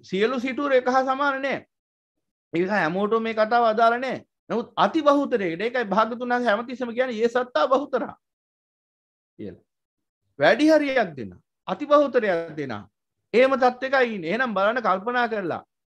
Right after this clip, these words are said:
සමාජේ ඒ වගේ ඉන්න පුද්ගලයෝ පිටින් බැලුවාම දැන් අර වගේ සමාජ පිළිගත් මහා ප්‍රභූවරයෙක් වියතෙක්.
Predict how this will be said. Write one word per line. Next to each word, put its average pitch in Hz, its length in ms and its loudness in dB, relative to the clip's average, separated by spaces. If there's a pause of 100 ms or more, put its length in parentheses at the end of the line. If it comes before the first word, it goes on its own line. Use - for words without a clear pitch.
(500)
සමාජේ 202 720 4 (720)
ඒ 208 140 0
වගේ 240 360 2
ඉන්න 226 200 -2
පුද්ගලයෝ 196 640 -2 (1120)
පිටින් 214 280 -4
බැලුවාම 220 440 2
දැන් 185 260 -2 (380)
අර 160 120 4
වගේ 196 320 4
සමාජ 190 420 0
පිළිගත් 190 420 -2
මහා 220 220 -2
ප්‍රභූවරයෙක් 220 600 -4
වියතෙක්. 247 380 0